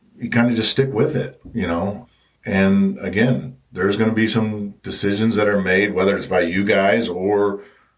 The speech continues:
the kids individually, that probably aren't gonna be the best.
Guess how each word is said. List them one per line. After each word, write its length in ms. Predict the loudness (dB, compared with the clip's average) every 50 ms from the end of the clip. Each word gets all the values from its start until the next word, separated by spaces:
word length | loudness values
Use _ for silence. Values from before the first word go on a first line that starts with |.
| _ _ _ _ _ -8
the 120 | -6 -6
kids 380 | -6 -2 0 2 2 2 2 2
individually, 840 | 2 2 2 2 2 2 2 2 2 2 2 2 0 -2 -4 -6 -8 -8 -10 -14 _ _ -10
that 500 | -6 -4 -2 -2 -2 -2 -4 -8 -14 _ _ _ _ _ _ _ _
probably 280 | -4 -2 0 2 2
aren't 160 | 2 2 2 2
gonna 120 | 2 2
be 100 | 2 0
the 80 | 0 0
best. 600 | 0 0 0 0 -2 -6 -8 -12 -14 -14 -18